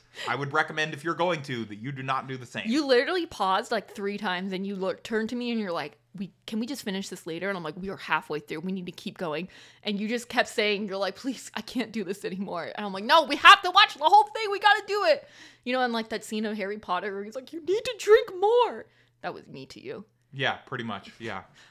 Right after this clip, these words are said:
Speaker 2: Um. So, yeah, w-, w-, how are we batting for Hayden Christensen, miss?
Speaker 1: You know what's funny is, like,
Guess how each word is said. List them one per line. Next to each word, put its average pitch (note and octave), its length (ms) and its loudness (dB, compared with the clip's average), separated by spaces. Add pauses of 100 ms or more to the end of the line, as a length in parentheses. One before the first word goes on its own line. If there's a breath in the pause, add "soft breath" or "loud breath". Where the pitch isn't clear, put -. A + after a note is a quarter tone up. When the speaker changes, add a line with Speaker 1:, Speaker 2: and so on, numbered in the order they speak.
(140 soft breath)
Speaker 2:
Um. G#3 300 2
So, G#3 240 -2
yeah, A3 220 -4
w-, B3 200 -4
w-, G3+ 140 -14 (220)
how C4+ 200 -4
are A#4+ 80 -2
we D4 60 -4
batting B3+ 340 -6
for G#3+ 220 -10
Hayden A#3+ 280 -8
Christensen, A3+ 640 -10
miss? - 340 -18 (2750)
Speaker 1:
You F#3+ 80 -8
know F#4 100 -2
what's - 180 -10
funny F#3+ 400 -8
is, B2 140 -16
like, A2+ 140 -16